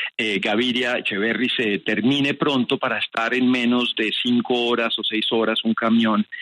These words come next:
en Medellín y de ahí hacia la zona cafetera. Entonces piensa la eficiencia para los cafeteros, para los aguacateros, para absolutamente todas las cadenas de suministro, no solo en frutas y alimentos,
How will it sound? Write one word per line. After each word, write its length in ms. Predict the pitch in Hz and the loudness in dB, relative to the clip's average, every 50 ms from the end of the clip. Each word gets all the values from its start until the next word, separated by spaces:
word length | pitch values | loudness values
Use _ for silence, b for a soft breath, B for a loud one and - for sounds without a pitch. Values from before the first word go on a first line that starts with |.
| B B B B B | B B B B B
en 240 | _ 156 143 139 135 | _ -2 0 2 2
Medellín 680 | 131 123 117 110 110 110 110 147 139 135 131 139 147 135 - | 2 2 2 0 0 0 -2 -2 0 0 2 0 0 0 -2
y 200 | 151 127 127 123 | -2 -2 0 0
de 100 | 117 113 | 0 0
ahí 300 | 113 113 117 117 120 117 | 0 2 2 2 0 0
hacia 240 | 117 - - 120 | -2 -2 -2 -2
la 120 | 110 101 98 | 0 0 0
zona 280 | - - 110 107 113 | 0 0 0 0 0
cafetera. 580 | - 113 101 - 98 85 - 127 117 - 87 78 | 0 -2 -2 -4 -4 -4 -4 -4 -2 -2 -4 -4
Entonces 380 | - - - 98 90 113 120 - | -6 -4 -4 -4 -2 -2 -4 -2
piensa 500 | - 127 127 131 120 - 139 135 135 131 B B B B B B B B - - | -2 -2 0 0 0 0 0 -2 -2 -4 B B B B B B B B -4 0
la 320 | 147 135 131 131 131 127 | 2 2 2 2 2 -2
eficiencia 800 | 120 - - 120 - - 143 147 143 147 143 127 - 160 147 143 | -2 -4 -4 -6 -4 -4 -4 -2 -2 -2 -2 0 0 0 -2 -2
para 220 | - 143 127 120 | -2 -2 0 0
los 220 | 113 113 110 - - | 0 0 0 -2 -2
cafeteros, 720 | - 113 - - 107 95 - 113 110 110 107 110 110 - | -4 -4 -2 -2 -4 -4 -2 0 0 2 2 2 0 0
para 200 | - 117 107 110 | -2 0 0 2
los 160 | 110 110 - - | 2 2 0 0
aguacateros, 840 | 107 104 98 107 104 - - 104 - - 104 101 98 101 101 123 - | 0 2 2 2 0 0 -2 -4 -2 0 0 2 2 2 0 0 -2
para 220 | - 107 101 107 | -2 0 0 0
absolutamente 840 | 104 - - - 117 123 143 156 - 165 156 147 143 139 131 - 139 131 | 0 0 0 0 2 2 2 2 2 0 -2 0 0 -2 0 0 -2 -4
todas 320 | - - 151 156 156 151 | -2 0 0 0 2 0
las 140 | 151 135 - | 0 -2 -2
cadenas 400 | - 120 110 104 104 110 123 123 | -2 -2 -2 0 2 2 2 2
de 80 | 135 135 | 0 0
suministro, 600 | - 117 107 107 107 117 123 - - - 147 143 B B B B B | 2 2 4 4 4 2 0 -2 0 0 0 -2 B B B B B
no 240 | - 127 139 156 170 | 0 0 0 0 0
solo 240 | - 185 175 180 180 | 0 0 0 0 0
en 80 | 180 175 | 0 0
frutas 440 | - 180 180 165 165 160 156 151 156 | 0 2 2 2 2 0 -2 -2 0
y 40 | 156 | 0
alimentos, 580 | 139 127 120 120 113 107 104 - - - B | 2 2 2 4 4 2 2 2 0 -2 B